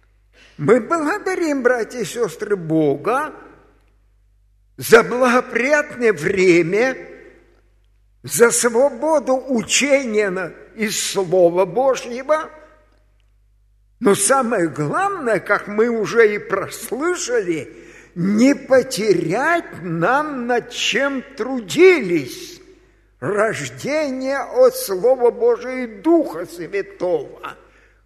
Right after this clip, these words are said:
Как бы нам не потерять, потому что как раз сейчас мир входит в церковь.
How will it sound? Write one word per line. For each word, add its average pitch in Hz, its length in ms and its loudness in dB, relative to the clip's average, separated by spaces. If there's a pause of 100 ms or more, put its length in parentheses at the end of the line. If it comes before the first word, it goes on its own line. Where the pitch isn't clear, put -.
Как 220 560 -4
бы 311 160 -2
нам 240 460 2
не 277 140 -4
потерять, 233 880 0 (480)
потому 208 420 -2
что 220 220 0
как 226 340 -4
раз 240 300 0
сейчас 214 1000 -2 (320)
мир 233 800 2 (360)
входит 214 720 4 (440)
в - 200 -12
церковь. - 1200 4